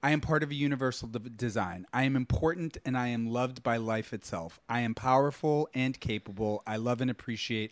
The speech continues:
all of myself." Because we live in this hyper-secular society, and this is what I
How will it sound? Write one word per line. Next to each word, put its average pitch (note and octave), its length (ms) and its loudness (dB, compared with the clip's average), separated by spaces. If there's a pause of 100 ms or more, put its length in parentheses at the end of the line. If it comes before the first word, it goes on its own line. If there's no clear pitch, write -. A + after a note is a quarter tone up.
all A2 260 2
of F2+ 120 -8
myself." E2+ 600 -12 (1080)
Because A#3 340 6
we D4+ 100 0
live G3+ 140 4
in F3 80 0
this D3+ 140 2
hyper-secular A#2 800 2
society, G#2 520 -2
and C3 80 6
this B2 100 2
is - 60 -8
what F3 120 4
I C#3 40 6